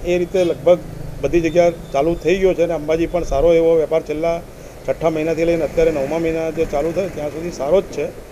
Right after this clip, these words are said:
એમાં કોઈ તકલીફ છે નહીં. અને હવે જે, જે વાત રહી આગામી ભાદરવી પૂનમના મેળાની, તો ભાદરવી પૂનમનો મેળો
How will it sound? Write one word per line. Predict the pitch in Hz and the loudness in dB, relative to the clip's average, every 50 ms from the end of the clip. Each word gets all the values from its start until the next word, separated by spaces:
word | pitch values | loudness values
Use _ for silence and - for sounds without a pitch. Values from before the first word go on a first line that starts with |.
| - - - - | -20 -20 -14 -12
એમાં | - 156 165 160 | -4 -4 -2 0
કોઈ | 165 175 | 0 -2
તકલીફ | 170 - 151 - 156 165 - | -2 -4 -6 -6 -8 -8 -8
છે | - - - 135 143 160 170 - - - - - - - - 151 | -8 -4 -2 -2 -2 -2 -4 -8 -16 -20 -20 -16 -16 -14 -6 0
નહીં. | 151 165 151 123 - - - - - - - - - - - - | 2 4 4 2 0 -6 -16 -18 -18 -18 -18 -18 -18 -18 -14 -12
અને | 143 151 165 170 175 180 180 180 | -8 -6 -2 0 2 4 4 4
હવે | 175 175 180 180 | 6 6 4 6
જે, | 170 180 185 180 | 6 4 4 4
જે | 175 180 180 | 4 4 2
વાત | 170 160 151 170 165 - | 4 2 2 0 0 0
રહી | 180 185 185 185 185 185 185 196 185 185 190 - - - - - - | 0 2 4 4 4 2 2 0 0 -2 -4 -6 -8 -14 -20 -10 -4
આગામી | 127 139 147 170 170 185 185 180 180 | -2 2 4 4 4 4 2 2 2
ભાદરવી | 156 139 127 127 160 170 185 | 2 2 2 2 4 4 2
પૂનમના | 180 - 170 175 180 175 180 180 180 | 2 0 -2 0 0 0 2 0 0
મેળાની, | 175 165 156 170 196 208 196 175 151 127 117 - - - - - - - - - - - | 2 6 8 8 10 10 8 8 4 0 -2 -6 -12 -18 -20 -20 -20 -20 -18 -18 -4 -2
તો | - 180 | 0 0
ભાદરવી | - 127 120 113 123 160 175 185 208 208 | 0 0 -2 0 4 4 4 4 4 0
પૂનમનો | 170 - 190 185 190 190 190 190 190 190 | 0 -4 -4 -2 -2 -2 0 0 2 2
મેળો | 185 180 175 185 190 | 2 2 2 4 4